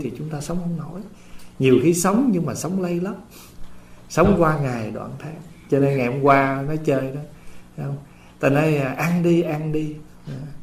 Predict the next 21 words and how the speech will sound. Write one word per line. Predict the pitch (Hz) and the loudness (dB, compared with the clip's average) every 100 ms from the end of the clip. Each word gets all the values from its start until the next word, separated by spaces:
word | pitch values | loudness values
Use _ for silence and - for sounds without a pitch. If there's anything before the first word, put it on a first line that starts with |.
| - - | -16 -2
ăn | 151 156 147 | 0 2 2
cho | 147 | 2
qua | 147 143 | 4 2
bữa." | 139 107 113 175 208 - | 2 2 2 0 -4 0
<laughs> | 110 - - - - - - | 0 0 -8 -16 -20 -20 -14
À, | - - - - - - - | -10 -10 -12 -18 -20 -18 -2
sống | - 160 170 | 0 2 2
chờ | 120 110 | 0 0
chết. | - 127 - - - - - - - | -2 -6 -6 -8 -8 -10 -18 -20 -20
<laughs> | - - - - - - - | -20 -20 -20 -20 -20 -8 2
Vậy | 139 139 | 6 6
thì | 143 135 | 4 4
thưa | 170 | 4
đại | 143 117 - | 4 2 2
chúng, | 165 208 233 - - - | 2 2 -2 -8 -14 -4
mình | 131 123 | 0 2
học | 120 117 - | 0 -4 -4
Phật, | 113 113 - - - - - - - - - - - - - - | -4 -4 -10 -20 -20 -20 -20 -20 -20 -20 -20 -20 -20 -16 -10 -6
học | - 127 - | -2 -2 2
là | 151 | 2
gì? | 135 135 135 | 2 0 -2